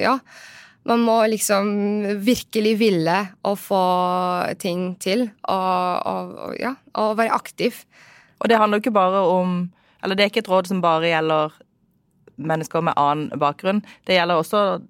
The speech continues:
Speaker 2: når man er student eller er ferdig med å studere og vil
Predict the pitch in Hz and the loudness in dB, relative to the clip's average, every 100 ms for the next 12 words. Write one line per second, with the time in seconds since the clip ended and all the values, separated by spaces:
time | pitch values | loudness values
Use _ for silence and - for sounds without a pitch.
0 | 175 - - 175 170 165 151 151 156 - | -20 -20 -6 -2 0 0 0 -2 -8 -6
1 | 175 170 220 226 165 160 165 151 165 165 | -2 0 0 0 0 0 2 0 0 -2
2 | 165 156 160 156 160 | 0 0 0 0 -2